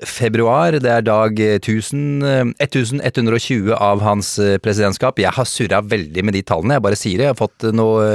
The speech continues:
eh, mailer om det, <laughs> og det er vel fortjent. Eh, men nå er jeg ganske sikker på at jeg er, eh, back on, eh, track. Eh, taper han, er det tre hundre og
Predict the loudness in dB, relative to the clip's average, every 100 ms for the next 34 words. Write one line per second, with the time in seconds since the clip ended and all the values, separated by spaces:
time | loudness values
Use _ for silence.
0 | 0 2 0 0 0 0 -2 -2 -2 -2
1 | -2 -2 -2 -4 -2 -2 -4 -14 -14 -4
2 | 0 2 2 2 2 2 2 0 0 0
3 | 0 0 2 4 4 2 2 0 -2 0
4 | 2 2 2 2 0 -2 -2 -16 -18 -18
5 | -12 -4 0 0 0 2 2 2 2 2
6 | 0 0 0 2 2 2 2 2 0